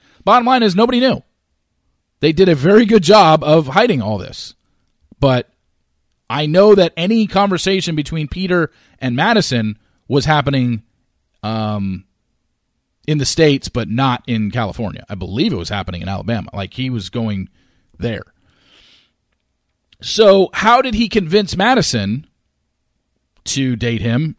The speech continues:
if nothing had changed? Like, she still can't get over what happened in Australia. That, that'll never change. That still happened. I guess time, being out of that bubble. Um,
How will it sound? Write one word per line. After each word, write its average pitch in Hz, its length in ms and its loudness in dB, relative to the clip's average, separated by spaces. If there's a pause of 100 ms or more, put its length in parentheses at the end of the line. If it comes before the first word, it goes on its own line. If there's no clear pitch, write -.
if 147 220 -2
nothing 190 400 0
had 185 120 2
changed? 143 440 -2
Like, 117 260 -8 (640)
she 226 240 -6
still 262 400 -2 (380)
can't 175 500 -6
get 156 180 0
over 139 640 2 (160)
what 131 200 -2
happened 143 400 0
in 110 380 -2
Australia. 139 720 -2 (560)
That, - 240 -4
that'll 185 220 2
never 208 260 4
change. 147 420 -4
That 139 180 -6
still 202 340 -2
happened. - 440 -2 (1400)
I 135 80 -2
guess 185 500 -2 (240)
time, 233 540 -2 (640)
being 175 300 -2
out 202 140 2
of 208 60 -2
that 180 180 0
bubble. 226 440 2 (1040)
Um, 139 720 0